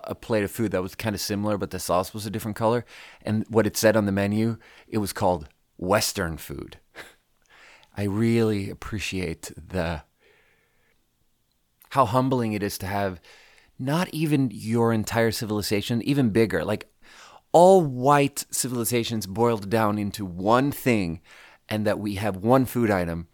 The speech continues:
and it's a plate of food. And also, that plate of food has rice on it. <laughs> So it's not, like,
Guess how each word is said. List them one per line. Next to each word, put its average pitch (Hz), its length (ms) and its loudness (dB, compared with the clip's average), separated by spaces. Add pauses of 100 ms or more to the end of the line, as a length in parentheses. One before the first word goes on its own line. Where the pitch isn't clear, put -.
(160)
and 110 120 -2
it's - 160 -6
a - 40 -8
plate 143 400 4
of 107 80 0
food. 76 360 -6 (440)
And 127 160 4
also, 117 540 4 (140)
that 113 180 6
plate 101 180 0
of 92 80 -4
food 101 140 -4
has 87 180 -4
rice 78 360 -2
on 50 160 -10
it. - 220 -20
<laughs> - 40 -20
So - 200 -2
it's - 200 4
not, 131 260 2 (220)
like, - 260 2